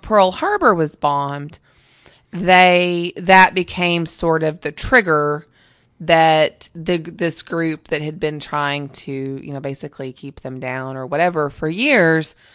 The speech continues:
they were able to use that to get, um, these laws passed that were, the, yeah, they basically rounded them up and put them in. Um, the term that was used was internment camp, but in, to be interned implies that you were given a trial.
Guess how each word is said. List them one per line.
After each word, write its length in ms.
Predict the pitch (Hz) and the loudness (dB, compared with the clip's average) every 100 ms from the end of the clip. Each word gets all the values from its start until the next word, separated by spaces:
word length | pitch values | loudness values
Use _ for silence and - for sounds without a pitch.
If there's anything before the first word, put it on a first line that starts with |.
| _ _ - | _ _ 4
they 160 | 190 | 4
were 120 | 180 | 6
able 260 | 175 170 170 | 2 2 -2
to 180 | 165 170 | -2 -8
use 360 | 160 160 143 | -6 -6 -4
that 440 | - 165 160 147 - | 0 4 4 2 -4
to 540 | - - 156 151 151 | -16 -8 -6 -4 -6
get, 640 | 143 139 139 135 - - - _ _ _ _ - | -4 -2 -2 -4 -8 -20 -20 _ _ _ _ -6
um, 600 | 151 143 139 135 139 160 _ _ | -4 -4 -6 -8 -14 -18 _ _
these 240 | 156 151 170 | -10 -4 2
laws 260 | 196 233 | 4 4
passed 560 | - 165 135 139 - - | 0 0 0 0 -8 -6
that 240 | 147 143 _ | -4 -4 _
were, 220 | 170 160 | -6 -6
the, 80 | 151 | -4
yeah, 180 | 165 160 | -2 -2
they 140 | 135 | -2
basically 500 | 139 147 - 120 170 | -4 -6 -6 -8 -8
rounded 460 | 147 135 139 143 143 | -4 -2 -2 -4 -12
them 180 | 143 151 | -10 -6
up 180 | 208 - | -8 -8
and 120 | 139 | -12
put 180 | - - | -12 -10
them 180 | 156 - | -10 -8
in. 340 | 139 135 135 143 _ _ _ _ _ _ | -8 -6 -8 -12 _ _ _ _ _ _
Um, 240 | 135 135 156 | -14 -12 -8
the 100 | 202 | -6
term 280 | - 392 415 | 2 2 4
that 80 | |
was 180 | 247 190 | 2 2
used 200 | 208 190 | -2 -2
was 140 | 180 160 | -2 -2
internment 640 | 151 - 196 196 156 - | -2 -2 0 0 0 -4
camp, 360 | - 143 - 143 | -8 -10 -8 -4
but 240 | 147 - | -4 -4
in, 200 | 151 170 | -8 -10
to 160 | 160 196 | -8 -4
be 180 | 185 190 | -2 0
interned 800 | 160 - - 262 226 185 175 - | -2 -4 -2 2 2 2 -2 -4
implies 520 | 160 151 165 160 156 | -6 -4 2 2 2
that 200 | - 147 | -4 -8
you 60 | 160 | -6
were 80 | 151 | -6
given 220 | 151 147 | -6 -6
a 80 | 135 | -8
trial. 600 | - 156 151 220 302 302 | -6 0 2 2 -4 -8